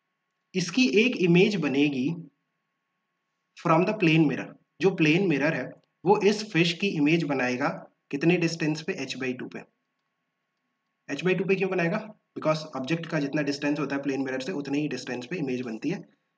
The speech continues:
So यहाँ पे एक image बन गई इस fish की। अगर मैं ray diagram draw करूँ ना, तो देखो इस तरह से जो rays पहले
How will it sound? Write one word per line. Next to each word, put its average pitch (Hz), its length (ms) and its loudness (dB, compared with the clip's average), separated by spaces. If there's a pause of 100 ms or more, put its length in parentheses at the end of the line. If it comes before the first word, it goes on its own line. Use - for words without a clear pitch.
So 196 120 -4
यहाँ 160 280 -2
पे 170 140 -2
एक 156 120 -4
image 143 260 0
बन 127 180 -6
गई 151 100 -2
इस 165 320 -4
fish 120 180 -4
की। - 200 -14 (640)
अगर 185 140 6
मैं 196 120 4
ray 170 160 8
diagram 185 400 2
draw 165 140 2
करूँ 143 220 -2
ना, 170 100 -2
तो 175 280 -8
देखो 139 220 -4
इस 143 140 -10
तरह 135 180 -6
से 170 240 -6 (500)
जो 185 420 4
rays 147 440 4
पहले 170 600 0